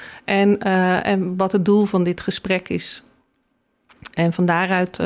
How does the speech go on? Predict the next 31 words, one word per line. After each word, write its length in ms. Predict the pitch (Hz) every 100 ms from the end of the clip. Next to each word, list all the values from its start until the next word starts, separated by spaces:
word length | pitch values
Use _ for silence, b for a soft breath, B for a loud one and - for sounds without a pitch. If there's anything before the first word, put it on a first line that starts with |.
| 165
kunnen 220 | 214 202
we 60 | 175
dan 180 | 175
in 120 | 170 170
gesprek 360 | - 185 185
gaan 300 | - 170 165
om 140 | 165 175
te 100 | -
kijken 320 | 175 175 175
wat 140 | 170
de 60 | 165
mogelijkheden 680 | 156 202 247 233 208 196 185
zijn. 420 | 185 180 175 165
En 300 | 175 175 175 B B B B B -
ja, 200 | 214 180
als 160 | 180
we 80 | 180
dan 180 | 180 185
merken 340 | 180 180 180
dat 120 | 180
de 60 | 175
werkgever 680 | 175 175 - 185 180 170 175
welwillend 600 | 175 170 208 233 208 185
is, 320 | 180 - -
dan 340 | 185 180 151 -
verloopt 420 | - 196 185 185
het 120 | -
gesprek 320 | - - 180 190
natuurlijk 360 | 190 190 180
heel 140 | 180 180
makkelijk. 600 | 190 233 262 285 302